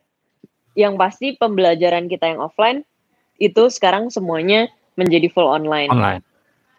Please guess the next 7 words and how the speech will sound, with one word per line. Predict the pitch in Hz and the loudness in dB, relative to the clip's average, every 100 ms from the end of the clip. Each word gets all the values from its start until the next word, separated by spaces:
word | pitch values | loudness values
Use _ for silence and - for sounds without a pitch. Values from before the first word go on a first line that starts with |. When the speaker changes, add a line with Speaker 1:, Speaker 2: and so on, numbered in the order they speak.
| _ - | _ -2
Speaker 1:
Dan | 190 185 175 | 2 4 2
sebenarnya | 170 180 170 170 208 254 - | 0 2 2 4 4 0 0
ini | 190 214 247 - | -2 -2 -2 -2
udah | 190 165 165 175 | 0 0 0 -4
kita, | - 180 180 170 165 160 180 | -4 0 2 4 4 2 0
apa | _ 180 | _ 0
ya, | 160 | 0